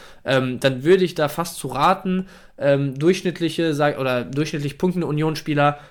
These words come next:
da kann man weiterhin nichts mit falsch machen. Ein Diogo Scheite, ein Baumgartel, der jetzt wiedergekommen ist,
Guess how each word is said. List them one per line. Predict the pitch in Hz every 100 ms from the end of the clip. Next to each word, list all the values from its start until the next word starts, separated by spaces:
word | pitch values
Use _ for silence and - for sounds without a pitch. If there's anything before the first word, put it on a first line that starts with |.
| -
da | 131
kann | 147
man | 143 135
weiterhin | 131 151 147 143
nichts | 147 -
mit | 131
falsch | - 151 151
machen. | 147 139 143
Ein | 127 131 131 131
Diogo | 139 143 139
Scheite, | 135 143 147 139 135 131 127
ein | 123 131 131
Baumgartel, | 127 139 139 131 131
der | 131
jetzt | 123
wiedergekommen | 131 131 127 135 127
ist, | 120 123 -